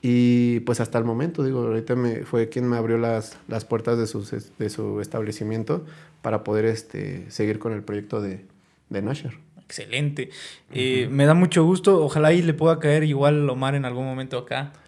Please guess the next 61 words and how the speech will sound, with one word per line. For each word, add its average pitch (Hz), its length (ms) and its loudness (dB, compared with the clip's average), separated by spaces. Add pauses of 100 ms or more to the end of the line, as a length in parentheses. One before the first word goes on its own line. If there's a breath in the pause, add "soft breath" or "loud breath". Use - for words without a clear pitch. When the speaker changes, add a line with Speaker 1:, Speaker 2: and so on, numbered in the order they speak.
Speaker 2:
a 135 80 -14
Speaker 1:
Sí, 120 120 0
Speaker 2:
esta 139 140 2
Speaker 1:
claro. 143 140 4
Speaker 2:
mesa. 156 240 -2 (380 loud breath)
Este, - 300 -8
por 131 180 0
ahí, 143 500 2
sí 190 140 -4
lo, 202 180 4
sí 190 120 -2
lo 208 100 4
llego, 190 400 4
sí - 120 -8
lo 180 80 2
he 185 40 4
llegado 170 220 4
a 160 40 4
topar. 165 280 4
De 180 60 4
hecho, 185 260 2
por 147 120 0
Speaker 1:
Ujú. 135 60 2
Speaker 2:
ahí, 156 260 0
eh, 127 480 -4
un 139 140 -8
comentario 139 680 2
de 117 220 -6
él, 131 260 -6
eh, 113 380 -10 (140)
acertado, 147 580 -2
obviamente, 143 400 0
y 123 140 -8
positivo 135 600 -2
hacia - 420 -4 (420 loud breath)
lo 127 120 -6
que - 60 -10
estaba 151 240 2
haciendo 151 260 2
en 151 80 2
ese 147 200 0
momento 139 360 -2
con 135 140 -8
los 123 80 -6
Speaker 1:
Ujú. 127 60 -2
Speaker 2:
videos 143 320 2
que 139 100 -8
empecé. 143 400 -2 (480 loud breath)
Pero 135 480 2
sí, 185 340 6
es, 175 380 0
es, - 500 -2
es 180 220 2
bueno 196 320 2
poder 156 260 4
rodearte 165 400 4
de 160 120 2
ese 156 160 -4
tipo 156 340 -2
de 135 80 0
personas 147 580 -6